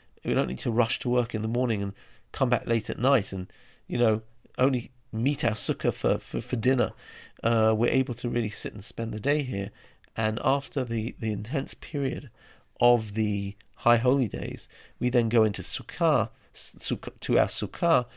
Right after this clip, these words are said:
with a sense of joy, a joy of basking in the, in the light of God. So I hope this has given a sense of direction, and I'd just like to wish you all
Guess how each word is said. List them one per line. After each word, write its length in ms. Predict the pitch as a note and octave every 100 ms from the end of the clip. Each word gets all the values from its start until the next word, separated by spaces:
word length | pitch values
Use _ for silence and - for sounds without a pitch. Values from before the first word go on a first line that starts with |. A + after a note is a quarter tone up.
| -
with 100 | B2+
a 60 | A#2
sense 300 | C#3 G#2+ -
of 80 | G#2
joy, 420 | C3 D#3 - - - - - -
a 80 | A2+
joy 500 | G#2 C3+ D#3 C#3+ A2
of 220 | G2+ -
basking 500 | - B2 B2+ - G2
in 140 | F#2+ F#2+
the, 200 | G2 G2 _ _
in 100 | G2+
the 80 | G2
light 340 | G2+ G2+ F#2+
of 120 | F#2 -
God. 300 | E2+ F#2+ - _ _ - - - -
So 420 | - C3+ B2 A2 - -
I 80 | C3+
hope 300 | E3 G3+ -
this 220 | D#3+ -
has 100 | C3+
given 260 | - C#3 A2+
a 60 |
sense 360 | G#2 C3 A#2+ -
of 180 | G2 - - -
direction, 640 | A2+ C3+ - - D#3+ E3+ _ - - - - _ -
and 500 | B2+ B2+ C3 C3 B2+
I'd 100 | A#2+
just 180 | C3
like 140 | C3+ -
to 100 | C#3+
wish 180 | B2+ -
you 80 | -
all 360 | E3+ D#3 -